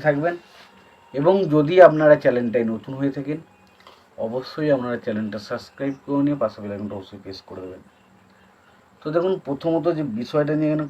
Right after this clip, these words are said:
কথা বলবো, তো সেটা হলো শাকিব খানের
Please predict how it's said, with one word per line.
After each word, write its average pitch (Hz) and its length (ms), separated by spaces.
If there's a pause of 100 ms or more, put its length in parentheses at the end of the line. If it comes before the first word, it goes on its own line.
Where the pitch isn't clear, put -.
কথা 117 200 (100)
বলবো, 135 240 (1120)
তো 147 140
সেটা 165 200
হলো 175 200
শাকিব 147 360
খানের 165 240